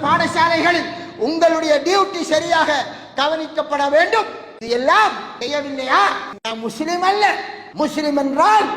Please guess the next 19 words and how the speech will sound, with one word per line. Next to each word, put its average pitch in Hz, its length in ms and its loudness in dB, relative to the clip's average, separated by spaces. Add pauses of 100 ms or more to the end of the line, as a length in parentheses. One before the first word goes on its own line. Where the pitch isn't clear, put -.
(160)
முஸ்லிம் 285 460 0
என்று 269 180 -2 (100)
சொல்வதல்ல, 269 600 2 (960)
ரசூலுல்லாஹ் 254 640 2
சொல்லிவிட்டார்கள். 240 760 -4 (540)
ஆனால் 254 380 0
தான் 247 200 0
அல்லாஹ் 254 300 0
சொன்னார், 262 360 0
"ஈமான் 285 300 0
கொண்டவர்களே, 285 540 2 (600)
அல்லாஹ்வை 285 440 4 (140)
பயந்து 277 340 0
கொள்ளுங்கள், 254 460 -2 (440)
உண்மை 302 380 0 (180)
முஸ்லிமாகவே 285 760 0 (120)
அன்றி 349 260 0 (520)
மரணித்து 277 600 -2
விடாதீர்கள்." 190 540 -4